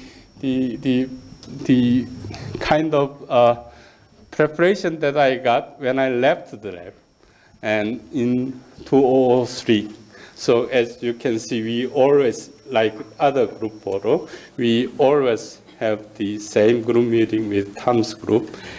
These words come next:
And you can see our great mentor, Govin and Tom.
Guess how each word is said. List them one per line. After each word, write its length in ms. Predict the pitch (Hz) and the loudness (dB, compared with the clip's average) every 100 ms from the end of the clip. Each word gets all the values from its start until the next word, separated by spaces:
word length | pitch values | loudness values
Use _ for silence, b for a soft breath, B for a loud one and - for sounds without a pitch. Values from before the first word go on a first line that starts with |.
| B | B
And 440 | 110 110 107 110 B B | 0 2 2 0 B B
you 140 | - 113 | -2 -2
can 300 | - 123 120 | 0 0 0
see 320 | 120 117 117 | -2 -4 -2
our 400 | 110 113 113 110 | 2 4 4 2
great 380 | 113 113 120 123 | 0 2 2 2
mentor, 600 | 110 113 110 117 107 104 | -2 -4 -4 -4 -4 -4
Govin 720 | - 110 107 110 110 110 - B B B | 0 0 2 0 0 -4 -12 B B B
and 480 | 107 98 98 101 - | -6 -6 -6 -8 -10
Tom. 460 | - 95 92 123 | -4 -4 -4 -10